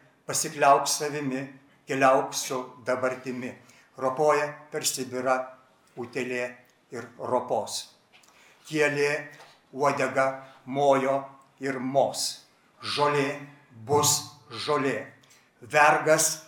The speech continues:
liks vergas. Slibinas mergos nukautas niekad nebus. Tariamos meilės neieškokite čia. Ir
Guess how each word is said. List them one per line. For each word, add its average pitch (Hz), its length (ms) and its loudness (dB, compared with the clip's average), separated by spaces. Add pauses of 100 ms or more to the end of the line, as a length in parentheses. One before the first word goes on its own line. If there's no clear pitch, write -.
(140)
liks 139 640 -2 (360)
vergas. - 680 2 (320)
Slibinas 160 1040 2
mergos 143 640 2 (220)
nukautas 131 920 2 (100)
niekad 131 520 -4 (220)
nebus. 127 760 -6 (400)
Tariamos 170 720 6
meilės 143 640 2
neieškokite 135 920 -2
čia. - 240 -4 (680)
Ir 165 140 -2